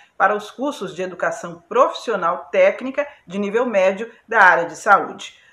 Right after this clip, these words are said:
O texto também mantém a dispensa dos dias letivos no ensino fundamental e no ensino médio. Na educação infantil, dispensa também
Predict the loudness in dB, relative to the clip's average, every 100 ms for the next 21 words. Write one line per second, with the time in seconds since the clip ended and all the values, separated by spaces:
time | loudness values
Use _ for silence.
0 | _ -18 -2 0 0 -2 -6 -6 -4 -6
1 | -6 -6 -4 -4 -4 -6 -8 -10 -8 -8
2 | -8 -10 -12 -8 -6 -6 -10 -10 -8 -6
3 | -8 -10 -12 -10 -12 -8 -4 -2 -2 -4
4 | 0 0 0 -12 -14 -12 -12 -10 -8 -2
5 | 0 0 -2 -8 -16 _ _ -4 0 0
6 | -2 -4 -6 -10 -10 -10 -6 -6 -6 -16
7 | -14 -14 -8 -8 -8 -4 -2 -2 -4 -8